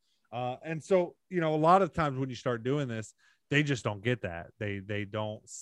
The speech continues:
they don't understand it or see it, or, or to them, it's like, you know, "Oh, he's just playing video games," or whatever. They don't see all the behind the scenes stuff that you're doing the entire time.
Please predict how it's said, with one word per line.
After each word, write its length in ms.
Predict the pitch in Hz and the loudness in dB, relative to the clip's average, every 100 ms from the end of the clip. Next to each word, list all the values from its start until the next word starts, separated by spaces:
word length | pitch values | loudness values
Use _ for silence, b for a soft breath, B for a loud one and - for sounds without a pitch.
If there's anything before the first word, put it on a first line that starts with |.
| - | -6
they 140 | 127 | -2
don't 200 | 120 120 | -2 -4
understand 520 | 110 104 - 120 113 | -8 -12 -8 -6 -4
it 120 | 117 101 | -6 -8
or 100 | 95 | -12
see 340 | - 120 113 | -10 -8 -6
it, 180 | 113 107 | -6 -6
or, 220 | 101 92 b b b | -8 -10 b b b
or 120 | 113 | -6
to 80 | 113 | -6
them, 320 | 104 120 120 | 0 2 2
it's 260 | 117 - - | -2 -8 -8
like, 280 | 113 104 95 | -4 -4 -6
you 120 | 123 | -8
know, 140 | 107 | -2
"Oh, 240 | 151 165 131 | 2 4 2
he's 220 | 123 117 | 0 -4
just 220 | 120 - | -8 -6
playing 240 | - 113 95 | -6 -4 -2
video 340 | 117 113 98 | 0 0 -2
games," 340 | 92 90 90 | -8 -14 -12
or 60 | 95 | -10
whatever. 300 | 92 90 92 | -8 -8 -8
They 100 | 110 | -4
don't 220 | 131 135 | -4 -4
see 180 | - 123 | -10 -10
all 300 | 113 120 123 | -6 -4 -4
the 100 | 117 | -6
behind 680 | 104 98 - 117 113 113 107 _ _ _ _ - | -10 -12 -10 -8 -6 -8 -12 _ _ _ _ -16
the 60 | |
scenes 460 | 107 - 147 143 123 | -14 -8 -6 -6 -8
stuff 280 | - 104 - | -10 -12 -10
that 180 | 95 - | -14 -12
you're 80 | |
doing 320 | 95 101 95 95 | -10 -10 -10 -10
the 140 | 95 | -12
entire 400 | 92 101 95 92 | -10 -6 -6 -6
time. 380 | - 95 87 | -10 -10 -10